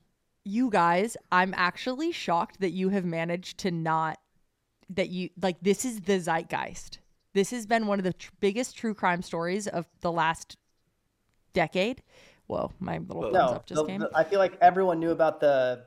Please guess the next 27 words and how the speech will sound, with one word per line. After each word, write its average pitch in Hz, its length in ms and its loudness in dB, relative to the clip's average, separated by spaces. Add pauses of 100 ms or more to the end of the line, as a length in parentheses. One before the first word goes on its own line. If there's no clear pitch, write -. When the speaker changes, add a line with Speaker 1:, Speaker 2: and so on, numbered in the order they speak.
(320)
Speaker 3:
the 135 120 -6
gir-, 147 340 -4
the, 135 120 -10 (140)
the 131 100 -6
guy 139 240 2
and 139 100 -2
the 131 40 -2
girl 131 540 2 (300)
in 131 180 -6
Utah, 131 500 -2 (180)
or 127 260 -2
the 123 80 -8
guy 123 440 -2 (260)
killing 131 280 0
the 123 60 -6
girlfriend 120 500 -2
and 123 100 -6
then 123 80 -6
hiding 120 380 -4
Speaker 2:
The 123 80 -2
Speaker 3:
and 113 80 -4
then 110 60 -2
the 107 60 -4
Speaker 2:
van 110 80 -6
Speaker 3:
parents 120 180 -6
Speaker 2:
thing. 117 120 -8
Speaker 3:
covering. 117 300 -4